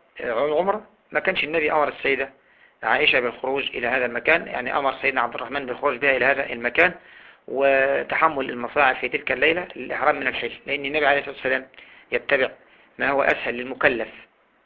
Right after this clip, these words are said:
ما لم يكن هناك مانع شرعي. فلو كان جائز للشخص أن يحرم بالعمرة من المكان، آه، من البيت الحرام أو من الحرم، لقال لها: "احرمي من هذا المكان". والمصنف، آه، يرتب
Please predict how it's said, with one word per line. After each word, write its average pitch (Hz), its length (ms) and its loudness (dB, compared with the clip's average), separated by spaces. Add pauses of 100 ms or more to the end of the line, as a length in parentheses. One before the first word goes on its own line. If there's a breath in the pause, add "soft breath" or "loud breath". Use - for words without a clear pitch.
(100)
ما 139 100 2
لم 131 120 2
يكن 135 200 0
هناك 131 240 -2
مانع 127 360 0
شرعي. 113 320 0 (1080 soft breath)
فلو 190 260 4
كان 247 200 8
جائز 180 320 6
للشخص 151 460 0
أن 143 100 -4
يحرم 151 300 0
بالعمرة 135 440 2 (100)
من 170 420 -2 (220)
المكان، 160 720 0
آه، 98 360 -8 (360)
من 185 160 4
البيت 160 260 4
الحرام 143 340 2
أو 147 160 0
من 135 60 -4
الحرم، 180 440 2 (320 loud breath)
لقال 175 340 6
لها: 170 220 6
"احرمي 135 320 0
من 160 120 -2
هذا 185 160 2
المكان". 202 320 -2 (2000 soft breath)
والمصنف، 202 720 2
آه، 143 320 4
يرتب 170 600 4